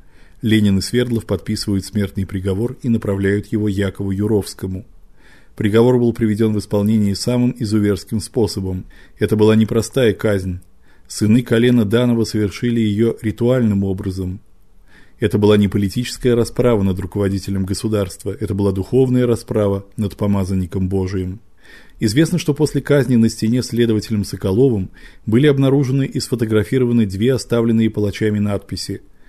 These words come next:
Одна из них, каббалистическая, представляет несколько букв. Историк Мультатули считает, что буква «Ламет»,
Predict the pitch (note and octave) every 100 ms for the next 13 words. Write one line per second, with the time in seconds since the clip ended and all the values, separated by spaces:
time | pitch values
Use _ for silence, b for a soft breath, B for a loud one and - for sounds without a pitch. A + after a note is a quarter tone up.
0 | b b A2 A2 A#2 G2+ G#2+ G2+ - G2+
1 | F#2+ F#2 B2+ B2+ - - B2+ A#2+ - A#2+
2 | G#2+ - G2+ G2 G#2+ G#2 G2 A2 - G#2
3 | A#2 G2+ G2 - - - - - B B
4 | B - - E3 E3+ E3 D3+ D3 D3 E3
5 | C#3 C#3+ D3 C#3+ - G#2+ C3+ - B2+ A#2
6 | A2 C#3 D3+ -